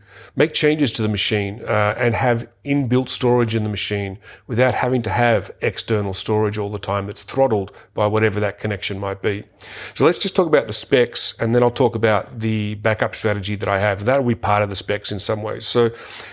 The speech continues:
as I said, this is a highly configurable machine on Apple's website. So you can go onto apple dot com, select the Mac Pro, and you can configure away to your heart's content. What I did was I did quite a lot of research into what was going to be the sweet spot for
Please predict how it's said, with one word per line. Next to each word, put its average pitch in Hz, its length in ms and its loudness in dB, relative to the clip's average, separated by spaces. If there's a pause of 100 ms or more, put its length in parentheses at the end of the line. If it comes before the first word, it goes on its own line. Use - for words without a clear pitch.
(440)
as 135 140 0
I 123 40 2
said, 127 120 0
this 170 180 4
is 151 60 4
a 123 180 0
highly 139 360 2
configurable 113 600 0
machine 110 340 -2
on 104 120 -4
Apple's 98 280 -8
website. 107 500 -4
So 110 300 0 (300)
you 139 140 -4
can 135 140 -2
go 131 180 6
onto 123 160 0
apple 120 260 -2
dot 107 200 0
com, 139 300 -2 (680)
select 123 320 0
the 113 80 0
Mac 104 260 0
Pro, 120 220 4
and 113 100 2
you 104 60 -8
can 107 180 -6
configure 107 380 -2
away 107 180 2
to 101 140 -6
your 95 100 -2
heart's 104 180 -2
content. - 440 0 (1040)
What 127 180 2
I 139 160 4
did 120 260 0
was 113 140 -2
I 110 40 -2
did 107 120 -6
quite 135 220 0
a - 20 0
lot 117 120 2
of 107 100 -2
research 113 580 2
into 110 420 -4
what 131 240 0
was 139 140 -2
going 117 240 2
to 110 80 -2
be 110 140 -4
the 104 100 -4
sweet 131 320 -2
spot - 480 -2
for 107 760 2